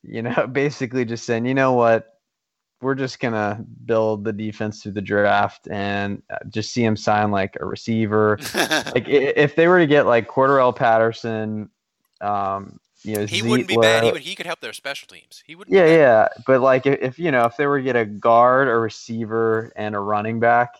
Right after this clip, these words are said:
Speaker 1: and <laughs> that, that was it,
Speaker 2: <laughs>
Speaker 1: <laughs> yeah, and then Fairley walks, I mean, I would just be like,
Speaker 2: "What are you
Speaker 1: it, it would be
Speaker 2: doing?"
Speaker 1: so disappointing just from the standpoint that they just completely reloaded on offense and did nothing to help their defense. I would not put it past them.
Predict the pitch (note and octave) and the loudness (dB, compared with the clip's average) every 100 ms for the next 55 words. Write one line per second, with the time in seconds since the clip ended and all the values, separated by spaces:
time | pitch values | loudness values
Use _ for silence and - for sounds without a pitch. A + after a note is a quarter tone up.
0 | - C3+ - - - - D#3 D#3 C#3+ A#2+ | -2 2 0 -2 -10 -2 0 2 2 2
1 | A2 A#2 C3 _ - - - - F4+ - | 2 2 2 _ -14 -8 -8 -8 -12 -12
2 | - _ C#3+ A#3 G3+ E3+ - E3 D3+ D#3+ | -20 _ -4 -2 0 2 2 0 0 0
3 | D3+ - _ - D3+ D3 D3+ - C#3+ C#3 | -2 -4 _ -4 -2 0 -2 -2 2 4
4 | C#3 C#3 A#2+ A2+ A#2+ C3 - - - A#2 | 4 2 0 4 4 2 -4 -16 -12 -10
5 | A#2+ A#2 A2+ - A2+ A2+ A#2 A#2 - A2+ | -8 -10 -8 -4 -2 -4 -6 -12 -8 -4
6 | G#2+ G#2+ - _ _ _ - - _ - | -2 -4 -8 _ _ _ -20 -20 _ 0
7 | - D3+ E3 D3+ D3 - D3+ C#3+ C3 A2 | 2 4 4 4 2 4 2 2 -2 -6
8 | B2+ B2 A#2+ A2 G#2+ - A2 G#2 - A2 | -2 0 0 -4 -8 -8 -10 -8 -6 -6
9 | A2 A#2 G#2 G2 G#2+ G#2 G2 G#2 - _ | -4 -6 -6 -8 -4 -2 -2 -8 -12 _
10 | _ _ _ - A#2+ - A#2 F2+ A2 G#2+ | _ _ _ -10 -10 -2 0 0 -2 -2
11 | G#2+ G#2+ G#2+ G#2 G2+ G2+ G2 G2+ G2 G#2 | 0 2 2 2 0 -2 -4 -4 -6 -6
12 | G2 F#2+ G2+ G2+ G2+ G#2+ G2+ G2+ F#2+ G#2 | -8 -6 -2 0 -2 -4 -4 -2 -2 -4
13 | G2 F#2+ - G#2+ - G#2+ A#2+ B2 A#2 A2+ | -6 -10 -10 -10 -2 2 4 2 2 2
14 | G#2+ G#2+ - - - - - - | 0 -2 -2 -2 -4 -6 -14 -18